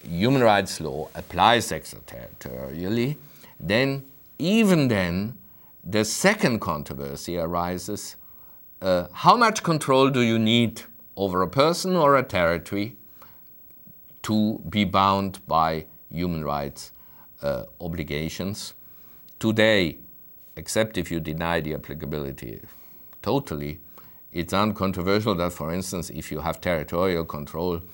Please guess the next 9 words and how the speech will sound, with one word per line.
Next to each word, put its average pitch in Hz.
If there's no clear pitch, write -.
over 87
an 80
occupied 80
territory, 82
then 82
you 82
have 78
also 80
to 78